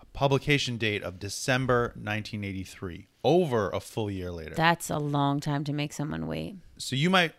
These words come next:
Speaker 1: not remember this,
Speaker 2: For a
Speaker 1: but
Speaker 2: comic.
Speaker 1: I had Claremont sign issue one of this series.
Speaker 2: Oh, I didn't remember that.
Speaker 1: And I asked him if he had this full story of this four-issue arc planned out when he wrote one sixty,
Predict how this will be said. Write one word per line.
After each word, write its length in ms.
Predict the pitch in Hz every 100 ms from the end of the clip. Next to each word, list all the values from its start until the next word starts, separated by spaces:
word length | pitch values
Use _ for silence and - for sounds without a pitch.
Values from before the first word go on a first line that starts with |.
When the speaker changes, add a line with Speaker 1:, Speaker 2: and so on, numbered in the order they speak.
| -
Speaker 1:
not 160 | 135 113
remember 280 | 135 180 143
this, 140 | 110
Speaker 2:
For 160 | - 147
a 20 |
Speaker 1:
but 100 | 139
Speaker 2:
comic. 500 | - 139 147 160 123 123
Speaker 1:
I 140 | 151
had 200 | 156 131
Claremont 500 | - 160 151 113 -
sign 400 | - 151 139 117
issue 280 | 113 - 113
one 180 | 113 120
of 80 | 98
this 140 | 101
series. 560 | - 135 85 - - -
Speaker 2:
Oh, 300 | - 359 175
I 160 | 156 170
didn't 260 | 190 294 165
remember 320 | 151 139 -
that. 200 | - - _ _
Speaker 1:
And 100 | 107
I 60 | 104
asked 380 | 151 214 - -
him 200 | 104 104
if 160 | 107
he 120 | 135
had 380 | 113 139 160 127
this 200 | 117 -
full 280 | - 143 139
story 640 | - - 165 143 98 95 - _ _ _ -
of 220 | 110 104
this 180 | 107 -
four-issue 560 | - 127 117 113 107 -
arc 440 | 160 120 - -
planned 380 | - 120 113 107
out 240 | 143 98
when 120 | 101 98
he 120 | 107
wrote 360 | 104 131 101 _ _ _
one 220 | 104 104 101
sixty, 540 | 156 151 - 76